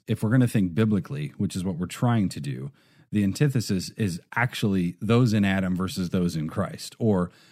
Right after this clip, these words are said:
those who are dead in their sins and those who have been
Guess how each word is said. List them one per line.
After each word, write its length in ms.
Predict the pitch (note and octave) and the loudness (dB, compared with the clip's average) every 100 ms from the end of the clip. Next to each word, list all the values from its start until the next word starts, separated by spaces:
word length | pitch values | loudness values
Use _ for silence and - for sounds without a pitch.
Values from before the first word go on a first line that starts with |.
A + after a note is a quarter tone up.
| - | -10
those 520 | G2+ A#2 A#2+ B2 - | -2 2 4 2 2
who 220 | A#2+ A2+ G#2 | 2 2 2
are 380 | F#2 F2+ F2 - _ _ _ _ - | 0 0 -2 -6 _ _ _ _ -8
dead 220 | A2 A#2+ B2+ | 0 2 4
in 120 | A2 | 4
their 140 | F2+ | 2
sins 460 | F2 F#2+ F2 F2 E2 | -2 -2 0 0 0
and 300 | A#2 G#2+ F2 | 0 0 2
those 380 | G2+ G#2+ G2 - | 2 2 2 0
who 160 | G#2+ | 0
have 320 | F2 G2 F2 | 0 -2 -4
been 340 | D#2+ F2+ F2 | -2 0 0